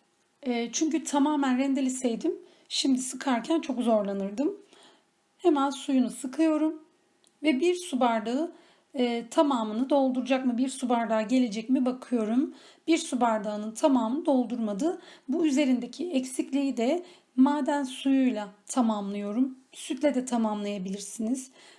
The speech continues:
E, tamamını bir su bardağı portakal suyu olarak da kullanabilirsiniz. Hemen üzerine yarım su bardağı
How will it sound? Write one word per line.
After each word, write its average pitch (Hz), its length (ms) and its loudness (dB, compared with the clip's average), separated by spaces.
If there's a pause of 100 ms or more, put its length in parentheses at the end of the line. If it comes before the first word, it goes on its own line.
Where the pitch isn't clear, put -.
(160)
E, 233 180 -6
tamamını 247 540 2
bir 269 120 2
su 254 220 -6
bardağı 233 440 0
portakal 254 500 0
suyu 247 240 0
olarak 233 340 -2
da 254 120 -6
kullanabilirsiniz. 208 1080 -4 (400)
Hemen 262 460 2
üzerine 254 520 2
yarım 254 300 2
su 240 220 -8
bardağı 214 600 0